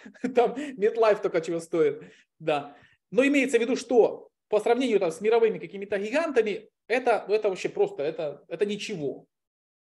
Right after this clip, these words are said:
Даже продуктовые, все компании вместе взять, это будет там двадцать миллиардов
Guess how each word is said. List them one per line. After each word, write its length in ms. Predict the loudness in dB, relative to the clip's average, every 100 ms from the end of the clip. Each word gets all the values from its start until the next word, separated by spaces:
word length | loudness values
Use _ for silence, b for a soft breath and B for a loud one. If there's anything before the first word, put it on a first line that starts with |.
| _ _
Даже 200 | 4 4
продуктовые, 520 | 4 2 4 4 4
все 260 | 2 0 2
компании 440 | 0 0 -2 -2
вместе 240 | -6 -6 -2
взять, 160 | 0
это 160 | 0 -2
будет 220 | -4 -4
там 140 | -6
двадцать 340 | 2 2 2 -4
миллиардов 580 | 0 0 2 0 -2